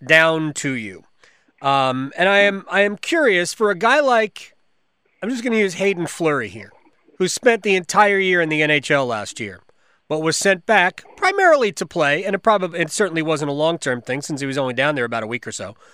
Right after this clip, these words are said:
Um, how do, when, when they come to you, what is your job at that point, or d-, are they already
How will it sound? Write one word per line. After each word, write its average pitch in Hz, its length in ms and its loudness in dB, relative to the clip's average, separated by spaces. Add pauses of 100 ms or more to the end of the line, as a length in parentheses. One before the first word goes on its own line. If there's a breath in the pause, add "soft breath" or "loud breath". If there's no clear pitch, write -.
(340 soft breath)
Um, 147 540 2 (360)
how 277 180 2
do, 302 360 -2 (680)
when, 220 300 0
when 226 180 4
they 277 160 6
come 294 340 2
to 185 100 -4
you, 135 380 -2 (380)
what 226 200 4
is 294 220 -2
your 226 240 2
job 170 580 2
at 151 180 0
that 151 240 2
point, 151 380 -2
or 208 220 2
d-, 175 120 -10 (300 loud breath)
are 196 160 4
they 233 220 4
already 208 800 2